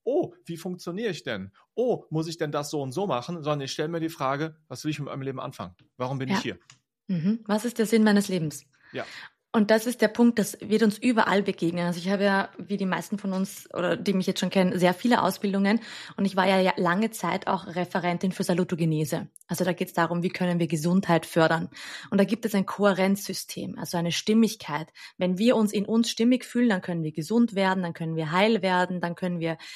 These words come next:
Speaker 2: Ziele erreichen, et cetera pp. Und einer von diesen drei Kohärenzgefühlen ist Sinnhaftigkeit. Aber wir schieben das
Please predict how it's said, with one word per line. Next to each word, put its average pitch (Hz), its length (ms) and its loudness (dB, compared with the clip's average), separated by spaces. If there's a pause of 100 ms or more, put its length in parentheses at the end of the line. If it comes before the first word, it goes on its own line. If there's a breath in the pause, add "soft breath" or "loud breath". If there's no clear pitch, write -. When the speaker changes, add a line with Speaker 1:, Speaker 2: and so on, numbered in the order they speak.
(160 loud breath)
Speaker 2:
Ziele 247 240 4
erreichen, 185 420 2
et 175 120 -4
cetera 180 300 -2
pp. 175 440 -6 (480 loud breath)
Und 196 240 2
einer 240 640 4
von 185 160 -2
diesen 180 220 -2
drei 190 400 2
Kohärenzgefühlen 202 1120 0 (300)
ist - 180 -4
Sinnhaftigkeit. - 920 -2 (480 soft breath)
Aber 196 220 2
wir 208 80 4
schieben 247 280 2
das 214 160 2